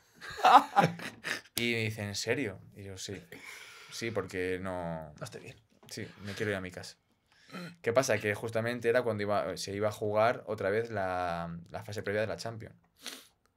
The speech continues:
Speaker 2: Y me dijeron, "Venga, pues antes de que llegue la fase previa de Champions, eh, intentamos si te marchas. Pero hasta entonces ayúdanos
Speaker 1: Ujú.
Speaker 2: al equipo, tal y cual".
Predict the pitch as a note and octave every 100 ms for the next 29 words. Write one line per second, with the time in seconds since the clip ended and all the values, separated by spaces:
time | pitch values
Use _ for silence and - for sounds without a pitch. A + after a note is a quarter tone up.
0 | _ _ _ _ - - A2 G#2 G2+ G2+
1 | G2 G2 G2+ G2 G2 - _ _ _ -
2 | A2+ G2+ G#2 A2+ A#2+ A2+ A2+ A2 A2 G#2+
3 | G#2+ A2 G2+ G2+ G2 F#2+ G#2+ A2 A#2 C3
4 | D#3 E3 _ _ _ _ _ _ _ _
5 | _ _ _ _ _ _ - F#2 F#2+ F#2
6 | F#2+ G#2 G2+ E2+ F2 E2 - - - F2+
7 | F2 F#2 F#2+ G2+ G#2+ G2 G2 G2 G2+ G#2+
8 | A2+ G2 F2+ F#2+ G#2 A2 A#2+ G#2 E2+ E2+
9 | D2+